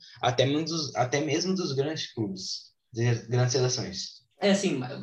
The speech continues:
Speaker 2: você falou, foi certinho. Pra Copa do Mundo foi ótimo, essa Euro pra França, que sabe onde tem que melhorar, sabe que tem que melhorar ainda, que não é invencível. Mas pra essa Euro, a França não conseguiu render, né, André?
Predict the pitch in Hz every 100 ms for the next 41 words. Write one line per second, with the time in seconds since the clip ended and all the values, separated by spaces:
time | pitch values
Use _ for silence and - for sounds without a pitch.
0 | - - 208 202 185 190 190 185 190 247
1 | - 160 135 131 147 151 143 175 185 185
2 | 139 175 - 208 190 131 - 131 127 135
3 | 139 135 135 123 - 127 170 - - -
4 | _ _ - - 160 156 151 147 147 147
5 | 143 127 147 156 156 147 143 147 143 147
6 | 131 131 117 139 135 131 135 139 131 127
7 | - 117 104 95 - _ _ - - 127
8 | 131 131 127 - 147 - 190 147 165 180
9 | 196 165 165 180 - 190 196 185 196 196
10 | 127 120 139 -